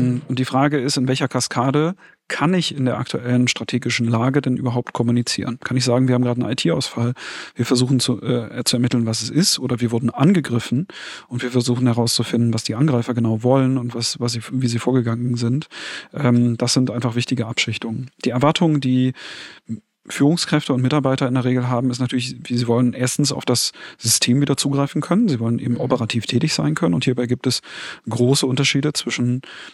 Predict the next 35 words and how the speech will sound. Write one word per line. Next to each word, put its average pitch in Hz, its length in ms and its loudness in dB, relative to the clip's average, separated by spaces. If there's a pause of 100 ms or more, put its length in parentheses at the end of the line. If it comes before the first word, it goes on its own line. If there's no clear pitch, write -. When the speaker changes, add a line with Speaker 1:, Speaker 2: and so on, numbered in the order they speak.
(300)
Speaker 2:
äh, 123 80 -2
be-, 117 160 0
beispielsweise 123 500 0
an-, 117 220 0
wenn 120 100 2
eine 113 200 0
Produktionsstrecke, 117 920 0 (180)
ähm, 117 540 -2
nicht 123 220 0
funktioniert 123 580 2
oder 127 300 0
ein, 123 220 -2
wenn 120 120 0
ich 117 120 -2
jetzt - 300 -4
in 127 340 0 (480)
beispielsweise - 420 -2
der 117 100 2
Buchhaltung 139 560 2
bin 143 300 2
oder 117 180 -4
ich 113 120 -6
arbeite 120 240 0
bei 113 100 -6
einer - 100 -4
Versicherung, 147 640 2 (420)
dann - 100 -12
muss 123 120 -2
ich 123 100 0
ja 135 100 4
auch 117 240 -2
mit 123 140 2
meinem 123 200 2
I-T-System 127 760 0
Leistungen, 117 680 0